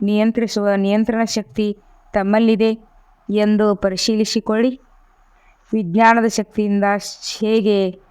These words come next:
ಸೆಕೆಂಡ್‌ನಲ್ಲಿ ಸ್ವಿಚ್ ಆನ್ ಆಫ್ ಮಾಡಬಹುದು, ಹಾಗೆ ಸೆಕೆಂಡ್‌ನಲ್ಲಿ ಮನಸ್ಸನ್ನು ಎಲ್ಲಿ ಬೇಕು, ಹೇಗೆ ಬೇಕು, ಎಷ್ಟು ಸಮಯ ಬೇಕು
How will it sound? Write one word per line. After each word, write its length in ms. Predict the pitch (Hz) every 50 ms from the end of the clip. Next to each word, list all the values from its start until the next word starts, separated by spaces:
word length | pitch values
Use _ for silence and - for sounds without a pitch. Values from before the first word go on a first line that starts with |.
| _ _ _ -
ಸೆಕೆಂಡ್‌ನಲ್ಲಿ 960 | - - 254 240 - 262 269 269 262 247 226 220 214 208 208 208 202 196 202 - - _ _
ಸ್ವಿಚ್ 460 | - - - 285 277 254 294 - - 254 233
ಆನ್ 240 | 226 220 220 220 -
ಆಫ್ 320 | - 208 214 214 202 - 208
ಮಾಡಬಹುದು, 540 | 202 196 202 208 190 208 214 208 196 240 247 247 - - _ _ _ _ _ _
ಹಾಗೆ 520 | - - 233 220 214 208 190 220 214 208 214
ಸೆಕೆಂಡ್‌ನಲ್ಲಿ 800 | - - 233 208 - 247 247 240 233 220 214 208 202 202 208
ಮನಸ್ಸನ್ನು 840 | 202 196 196 208 214 202 - - 247 240 240 240 254 262 269 262 - - - -
ಎಲ್ಲಿ 280 | 220 226 233 269 277 277
ಬೇಕು, 480 | 214 233 220 214 214 - 214 214 208 202 - - _ _ _ -
ಹೇಗೆ 280 | 240 233 247 262 214
ಬೇಕು, 500 | 208 214 214 208 208 - 202 202 202 196 - _ _ _ -
ಎಷ್ಟು 260 | 226 247 247 - 311
ಸಮಯ 340 | 277 - 269 233 226 220 220
ಬೇಕು 500 | 196 202 202 190 - - 202 202 196 180